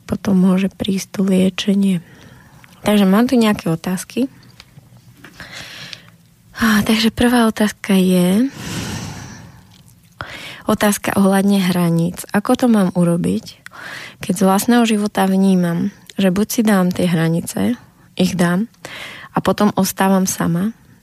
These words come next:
alebo nedám hranice a aj tak som v tom sama. Takže aký príklad by si dala, ako si určiť hranice?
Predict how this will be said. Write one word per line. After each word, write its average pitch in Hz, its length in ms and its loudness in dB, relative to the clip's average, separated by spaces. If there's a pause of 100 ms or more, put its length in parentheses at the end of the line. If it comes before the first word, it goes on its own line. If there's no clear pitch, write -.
(160)
alebo 220 320 2
nedám 170 400 2
hranice 175 680 -2 (320)
a 185 300 -2
aj 175 140 -2
tak 170 100 -2
som 175 220 -2
v - 100 -6
tom 180 220 -2
sama. 202 340 -2 (1300)
Takže 185 640 2
aký 220 320 -2
príklad 185 500 -2
by 175 140 -2
si - 160 -10
dala, 185 420 0
ako 190 220 -6
si - 160 -8
určiť 190 420 -6
hranice? 170 460 -2